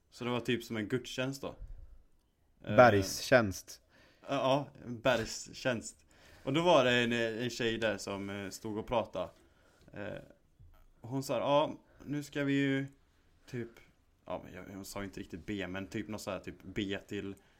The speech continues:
Speaker 1: eh, till vår mamma, mamma, Mauna Kea.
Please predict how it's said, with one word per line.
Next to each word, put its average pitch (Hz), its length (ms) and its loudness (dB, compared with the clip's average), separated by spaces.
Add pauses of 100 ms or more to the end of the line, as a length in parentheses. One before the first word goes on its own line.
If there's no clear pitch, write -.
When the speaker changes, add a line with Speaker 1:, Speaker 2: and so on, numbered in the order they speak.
(220)
Speaker 1:
eh, 95 380 -6 (200)
till 104 220 -4
vår 98 480 -4 (460)
mamma, 98 600 0 (140)
mamma, 98 340 -4 (120)
Mauna 101 500 -6
Kea. 101 320 -4